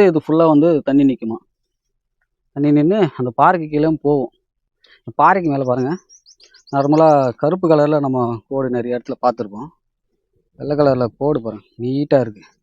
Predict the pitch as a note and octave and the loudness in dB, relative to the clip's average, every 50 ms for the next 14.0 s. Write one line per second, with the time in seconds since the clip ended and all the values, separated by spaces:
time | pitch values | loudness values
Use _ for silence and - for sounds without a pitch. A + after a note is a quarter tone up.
0 | _ _ _ _ _ _ _ _ _ _ _ _ _ _ - B2+ A2+ - - C#3 | _ _ _ _ _ _ _ _ _ _ _ _ _ _ -14 -14 -6 0 2 4
1 | D#3+ F3 F3+ F3+ F3+ F3 F3 E3+ D3+ - F3+ E3 C#3 A2 A2 - _ _ _ _ | 6 6 6 4 4 4 4 2 4 2 2 2 2 0 -6 -12 _ _ _ _
2 | _ _ _ _ _ _ _ _ _ _ _ _ _ _ _ _ _ - - C#3 | _ _ _ _ _ _ _ _ _ _ _ _ _ _ _ _ _ -10 -2 0
3 | D#3+ D#3 E3 E3+ E3 E3+ F3+ F#3+ G3 F#3 E3+ D#3+ C#3+ D3+ E3 E3 D#3 C3 - - | 2 4 4 4 4 4 4 4 4 4 4 2 0 2 2 2 2 0 -2 -8
4 | - - _ _ _ - C3+ B2+ A2+ A#2+ A#2 A2+ G#2 G#2+ G2 - - _ _ _ | -16 -18 _ _ _ -6 -6 -6 -6 -6 -10 -10 -12 -14 -18 -20 -20 _ _ _
5 | - B2+ B2+ B2 C#3 C3+ C#3+ C3+ A#2 A#2 C3+ F#3 G3+ - _ _ _ _ _ _ | -8 -4 0 2 2 2 2 2 0 0 0 -2 -2 -6 _ _ _ _ _ _
6 | _ _ _ _ _ _ _ _ _ _ _ _ _ - F3 G3 G#3 G#3 G3 F#3+ | _ _ _ _ _ _ _ _ _ _ _ _ _ -2 0 0 2 2 2 2
7 | G3 G#3 G#3 G#3 F#3 F3 F3+ F3 D#3+ D3 C#3 C3+ B2 D3 D3+ D3 D3 - - _ | 2 2 2 2 2 2 2 2 0 0 -2 -4 -4 -4 -4 -4 -6 -8 -14 _
8 | _ _ _ - D3 F3 G#3+ G#3+ - - G#3+ G#3+ A3 A#3 A3+ G#3 F3+ G3 G#3+ G#3+ | _ _ _ -2 0 2 2 2 2 2 2 4 4 4 4 2 2 2 2 2
9 | G#3 G3+ F#3+ F3+ F3 E3 - A#3+ A#3+ G3+ E3 E3+ G3 G#3 F#3+ - - - - F#3 | 2 2 2 0 -2 -2 -2 -2 0 0 0 0 0 0 -2 -2 -4 -4 -4 -4
10 | F#3 - _ - F#3+ F3 D#3+ C#3+ D3 - - - _ _ _ _ - E3+ D3+ E3+ | -4 0 _ 4 4 4 4 0 -4 -6 -8 -10 _ _ _ _ -2 2 4 6
11 | F3 F3 E3+ F3 E3+ E3+ E3+ E3+ D#3+ C3 A#2+ A#2+ D3 C#3+ D3+ D3+ D3+ D#3 D#3 D#3 | 6 6 6 6 6 6 6 6 4 2 -2 -4 -2 0 2 2 4 4 4 2
12 | C#3 C#3 B2+ - _ _ _ - - _ - C3+ C3 B2 A2+ - _ _ C3 B2 | 2 0 -2 -8 _ _ _ -20 -6 _ 2 4 4 4 2 -4 _ _ -4 0
13 | C3 D3+ E3+ D#3 D#3 C#3+ C#3+ D#3 E3 D#3+ E3 D#3 C#3+ C3 - B2 A2+ G#2+ G#2+ B2+ | 0 2 2 2 2 4 6 6 6 4 2 0 -2 -4 -6 -10 -12 -12 -12 -14